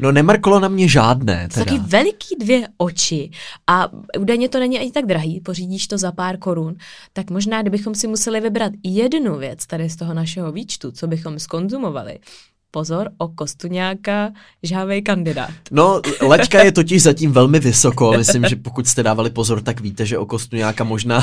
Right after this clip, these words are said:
Speaker 1: <laughs> ve výčtu tohle všeho působí jako docela, docela v pohodě. A to připravuješ nějak, nebo si to slupneš, myslíš, takhle syrový?
Speaker 2: Čeveče, asi záleží na tobě. Já možná bych řekla, že ti Japonci, vzhledem k tomu, jak mají rádi sushi, tak
Speaker 1: To
Speaker 2: si
Speaker 1: je
Speaker 2: prostě
Speaker 1: pravda.
Speaker 2: slupnou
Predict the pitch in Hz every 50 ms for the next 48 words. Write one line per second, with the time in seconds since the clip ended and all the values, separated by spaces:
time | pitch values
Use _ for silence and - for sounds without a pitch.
0 | - - 117 113 117 131 127 123 123 - - 147 135 - 127 127 127 127 123 123
1 | 131 127 127 123 123 117 - - 127 113 120 120 117 113 - 120 113 107 98 -
2 | - 127 123 123 113 113 123 123 120 - 135 127 127 131 127 127 123 - - -
3 | - - 127 - 123 127 - 131 120 139 170 226 262 247 247 - 269 277 285 -
4 | 240 214 214 220 - - - - - - 131 123 123 123 110 - - 110 104 -
5 | 107 - - - 107 101 104 101 101 - - 87 92 90 87 85 90 - - -
6 | - - _ _ - - - 196 170 180 185 180 - 214 214 - 165 160 160 -
7 | 170 165 165 160 175 180 190 202 214 208 196 202 233 233 220 240 233 208 196 190
8 | 208 220 202 214 233 233 226 220 220 208 208 208 208 226 220 214 208 214 208 208
9 | 226 214 202 208 202 220 220 226 214 - 240 240 214 202 196 196 202 202 202 202
10 | 220 214 202 190 190 202 - 202 202 202 202 202 196 185 170 160 - - - -
11 | - 156 147 - 160 170 165 - - 175 175 180 180 - - - 214 208 202 -
12 | - 190 180 - 202 214